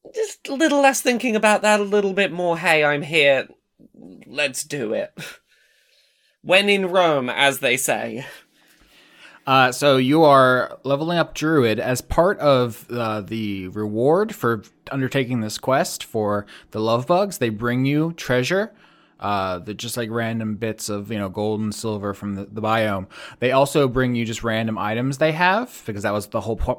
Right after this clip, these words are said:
Speaker 2: part of this. That was, like, Zana's rationale, is, like, she had her, uh, musical instrument and rapier taken, and she needed new equipment. Uh, and so in the pile of stuff the love bugs bring you,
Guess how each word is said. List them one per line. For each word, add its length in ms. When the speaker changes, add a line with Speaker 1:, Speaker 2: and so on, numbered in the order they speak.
Speaker 2:
part 220
of 80
this. 180
That 140
was, 160
like, 180
Zana's 480
rationale, 480
is, 100
like, 180
she 420
had 220
her, 340
uh, 540
musical 580
instrument 500
and 400
rapier 320
taken, 380
and 100
she 140
needed 360
new 380
equipment. 500
Uh, 60
and 220
so 160
in 140
the 60
pile 380
of 100
stuff 500
the 80
love 260
bugs 340
bring 320
you, 280